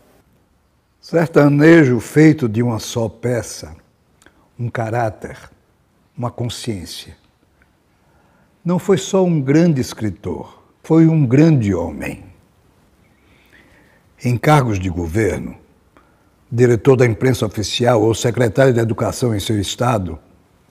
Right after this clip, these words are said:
nas pensões baratas da Rua do Catete, no Rio, nas celas das prisões,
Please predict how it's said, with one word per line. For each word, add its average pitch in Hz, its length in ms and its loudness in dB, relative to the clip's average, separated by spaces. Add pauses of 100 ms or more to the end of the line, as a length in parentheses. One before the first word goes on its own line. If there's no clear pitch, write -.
(1080)
nas 127 200 -2
pensões 160 500 6
baratas 123 800 4
da 98 120 0
Rua 104 220 0
do 113 140 -2
Catete, 104 580 0
no 87 160 -6
Rio, 95 420 -2 (1300)
nas 120 280 0
celas 139 420 2
das 110 320 -2
prisões, 101 960 -2